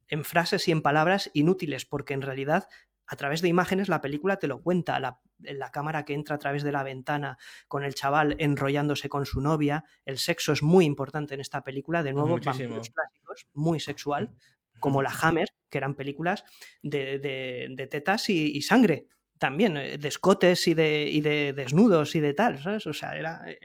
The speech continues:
Speaker 1: eh, eran libidinosas, era un Drácula guarrete,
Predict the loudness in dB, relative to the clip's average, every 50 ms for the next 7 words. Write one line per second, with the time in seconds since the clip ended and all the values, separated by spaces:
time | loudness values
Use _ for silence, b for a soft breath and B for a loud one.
0 | -20 _ _ -20 -18 -18 -18 -14 -12 -10 -6 -4 -2 0 0 0 0 2 2 2
1 | 2 2 2 2 2 2 2 2 -2 -6 -8 -10 -18 _ _ _ _ _ _ _
2 | _ _ -4 -2 -2 0 0 0 0 2 4 6 6 6 6 6 6 6 4 2
3 | 0 -2 -2 0 0 0 0 0 -6